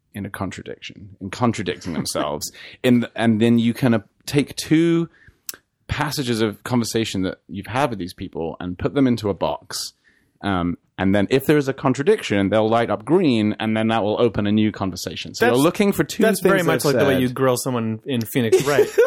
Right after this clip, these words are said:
Speaker 3: Right?
Speaker 1: Yeah, kinda, yeah. So you're, like, plugging these things. You're like, "Hmm, you said that you went to see your parents on Thursday night,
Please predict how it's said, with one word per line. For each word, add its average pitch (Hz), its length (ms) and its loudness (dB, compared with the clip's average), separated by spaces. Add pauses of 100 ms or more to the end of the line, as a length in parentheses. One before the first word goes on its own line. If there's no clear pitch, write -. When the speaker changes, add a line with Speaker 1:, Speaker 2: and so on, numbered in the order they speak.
Speaker 3:
Right? 160 280 0
Speaker 1:
Yeah, 240 240 2 (180)
kinda, 208 440 0
yeah. 117 260 2 (540)
So - 160 -12
you're, 139 80 -2
like, 139 280 -2
plugging 170 380 2
these 139 160 2
things. 127 200 0
You're 113 200 0
like, - 180 0 (200)
"Hmm, 117 280 2 (280)
you 113 120 -4
said 160 460 0
that 151 80 -4
you 131 140 0
went 123 180 0
to - 60 -14
see - 160 -8
your 110 100 -4
parents 123 640 -4 (400)
on 104 460 -4 (180)
Thursday 135 380 -2
night, 92 260 -4